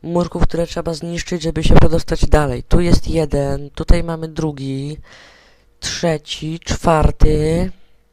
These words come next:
piąty, czyli jest jedna dyskietka tam po lewej stronie nadmiarowa.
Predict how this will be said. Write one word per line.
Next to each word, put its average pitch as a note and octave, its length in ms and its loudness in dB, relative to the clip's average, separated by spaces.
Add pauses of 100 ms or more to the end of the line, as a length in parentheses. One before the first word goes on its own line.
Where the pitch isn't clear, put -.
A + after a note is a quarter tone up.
(400)
piąty, D3+ 340 0
czyli - 140 -12
jest - 140 -8
jedna E3 220 -6
dyskietka - 440 -4
tam D#3 200 -2
po - 140 -2
lewej D#3+ 240 0
stronie D#3 300 2
nadmiarowa. D#3 680 -4